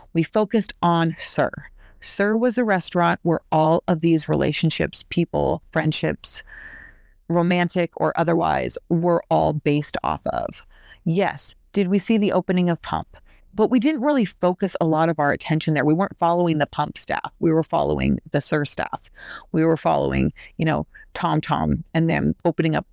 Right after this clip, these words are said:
Tom Tom, the restaurant. So they keep giving flashbacks of, like, different scenes that happened at Pump, but in reality, I just didn't get it. I was like, "Yeah, who cares?" <laughs> I feel bad for all the people that are losing their jobs.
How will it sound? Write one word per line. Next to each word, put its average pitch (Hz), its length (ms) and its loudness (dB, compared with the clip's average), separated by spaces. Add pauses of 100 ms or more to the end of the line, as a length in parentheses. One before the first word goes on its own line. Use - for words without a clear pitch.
Tom 196 180 0
Tom, - 280 -4 (220)
the 151 240 2
restaurant. 160 440 -4 (1200)
So 226 320 0 (100)
they 202 200 2
keep - 220 0
giving 233 280 2
flashbacks 190 640 -2
of, 156 100 -2
like, 156 200 -2
different 175 320 0
scenes 165 320 2
that - 120 -2
happened 165 360 0
at - 100 -4
Pump, 170 320 2
but - 140 0 (240)
in 196 140 2
reality, 190 680 2 (100)
I 170 80 0
just 175 280 0
didn't 165 220 2
get 143 180 0
it. 113 200 -2
I 156 100 2
was 156 180 0
like, 160 160 -2
"Yeah, 160 240 0 (1000)
who 175 100 2
cares?" - 340 -2 (440)
<laughs> - 480 -4
I 202 80 2
feel 208 200 0
bad 180 260 -2
for 233 100 -2
all 185 80 2
the 170 80 -2
people 170 280 -2
that 165 100 0
are 143 80 0
losing 156 240 2
their 151 140 2
jobs. 208 600 0